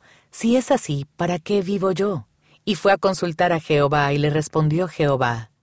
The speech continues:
"Dos naciones hay en tu seno, y dos pueblos serán divididos desde tus entrañas. El un pueblo será más fuerte que el otro pueblo,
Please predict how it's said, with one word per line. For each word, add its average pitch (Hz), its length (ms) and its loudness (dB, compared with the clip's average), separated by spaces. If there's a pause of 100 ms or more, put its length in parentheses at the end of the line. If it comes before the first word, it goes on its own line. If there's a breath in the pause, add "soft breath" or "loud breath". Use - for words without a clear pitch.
(120)
"Dos 220 320 2
naciones 165 640 0
hay 151 220 2
en 143 100 0
tu 147 140 -4
seno, 123 520 -2 (440 soft breath)
y 180 140 -2
dos 190 280 0
pueblos 131 460 2
serán 170 340 0
divididos 151 580 0
desde 139 280 -2
tus - 200 -6
entrañas. 120 760 -4 (360)
El 151 200 2
un 151 160 0
pueblo 160 400 6
será 151 300 2
más 165 320 0
fuerte 165 380 0
que 156 120 -4
el 147 100 0
otro 147 220 -2
pueblo, 123 520 0